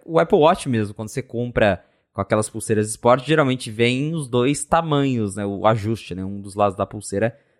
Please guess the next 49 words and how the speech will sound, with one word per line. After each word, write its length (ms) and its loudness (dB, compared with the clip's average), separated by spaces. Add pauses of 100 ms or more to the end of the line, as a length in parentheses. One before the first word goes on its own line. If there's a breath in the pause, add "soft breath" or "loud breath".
você 240 -2
ganha 260 -2
ali 180 -2
o, 400 -4
o 40 -10
pequeno, 540 0
o 40 -2
médio, 440 2
ou 60 -2
o 40 -6
médio 300 -6
grande 420 -4
junto. 400 -12 (400)
É, 100 -8
a 280 0
própria 400 0
Apple 220 -4
já 120 -4
te 160 -12
manda 300 -6
ali 260 -2 (360)
o, 360 -10
os 140 -6
dois 260 -2
ajustes 580 -8
dentro 340 -8
da 120 0
caixa, 400 -4
então 120 -10
acho 120 -12
que 60 -20
faria 200 -2
sentido 480 -12
isso 180 -12
vir. 240 -6 (480)
Mas 540 2
parece 480 2
mais 160 -6
ser 80 -6
o 60 -8
caso 240 2
de 60 2
algo 180 0
que 160 -10
nem 300 -2
ele 160 0
sabe 400 2
ainda 240 0
como 540 -2